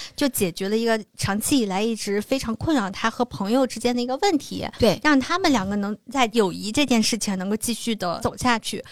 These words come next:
Speaker 1: 我觉得这就是一件很好的事情，就是我们刚刚前面说的，你要去倾听他人的声音，
Speaker 2: 嗯。
Speaker 1: 你要去了解跟自己不同的那些人。如果你跟他是朋友的话，
Speaker 2: 嗯。
Speaker 1: 你们解决你们之间的问题，其实是在锻炼你的社交能力。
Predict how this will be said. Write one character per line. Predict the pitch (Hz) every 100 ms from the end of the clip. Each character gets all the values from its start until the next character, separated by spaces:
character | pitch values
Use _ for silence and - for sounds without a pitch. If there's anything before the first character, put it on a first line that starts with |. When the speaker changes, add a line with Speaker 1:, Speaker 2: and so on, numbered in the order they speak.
| - -
Speaker 1:
我 |
觉 | 247
得 |
这 | 294 427
就 | 392
是 | 240
一 | 202
件 | 214
很 | 196 202
好 | 208
的 | 196
事 | -
情， | 214
就 | 240
是 | 240
我 | 196
们 | 196
刚 | 214
刚 | 240
前 | - 202
面 | 214
说 | 233 214
的， | 202
你 | 196
要 | 196 220
去 | - 247
倾 | - 262
听 | 269
他 | 269 -
人 | 254
的 | 240
声 | - 269
音， | 254 269 277 277 - -
Speaker 2:
嗯。 | 233
Speaker 1:
你 | 208
要 | 226
去 | - 247
了 | 196 226
解 | 208 - - -
跟 | - 269
自 | 294
己 | 214
不 | -
同 | - 208 190
的 |
那 | 233 240
些 | 220 226
人。 | 220 185 180 - - -
如 | 226 294
果 | 320
你 | 208
跟 | 220 226
他 | 262
是 | 254
朋 | - 190
友 | 214 214
的 | 196
话， | 220
Speaker 2:
嗯。 |
Speaker 1:
你 |
们 | 196 208
解 | 196
决 | 196
你 | 220
们 | 190 202
之 | 240
间 | 226
的 | 254 277
问 | 262
题， | 208
其 | 196 - 208
实 | - 226
是 | -
在 | 233 233
锻 | 277 254
炼 | 240 247
你 | 233 170
的 | 240
社 | - 240
交 | 233 247
能 | 220 175
力。 | 214 180